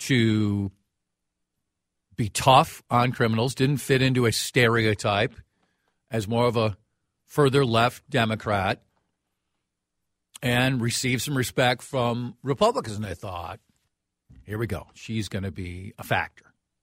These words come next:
She becomes senator. She's gonna be an even bigger factor. I remember thinking at the end of, uh,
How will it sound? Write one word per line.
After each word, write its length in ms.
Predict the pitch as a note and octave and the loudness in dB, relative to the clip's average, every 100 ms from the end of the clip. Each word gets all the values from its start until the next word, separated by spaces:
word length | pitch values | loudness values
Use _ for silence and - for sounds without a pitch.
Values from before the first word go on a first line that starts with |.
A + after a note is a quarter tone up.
| _ _ _ _ _ _ | _ _ _ _ _ _
She 140 | - G2+ | -20 -14
becomes 340 | - A2+ B2 | -4 -4 0
senator. 420 | G3 B3+ - - _ _ _ _ _ _ _ _ _ _ _ _ _ _ | 0 0 -2 -8 _ _ _ _ _ _ _ _ _ _ _ _ _ _
She's 320 | _ - A#2 - | _ -18 -16 -10
gonna 220 | A#2+ A2 | -8 -6
be 260 | G#2+ A2+ | -4 -2
an 100 | A#2 A#2+ | -2 -4
even 240 | B2 C3+ | -4 -2
bigger 200 | D#3 G3 | -2 -2
factor. 300 | - F2+ - | -4 -8 -2
I 160 | G#2 B2 | 2 2
remember 460 | B2 B2 A#2 A#2 | 2 0 0 -2
thinking 440 | A2+ A#2+ A2+ B2+ B2 | -4 -4 -4 -4 -4
at 140 | A2 | -4
the 200 | - G2 | -4 -4
end 280 | G#2+ A2+ G#2+ | -2 -2 -2
of, 320 | G#2 G2 F2 | -4 -4 -6
uh, 380 | G2 F#2 F#2 | -4 -4 -4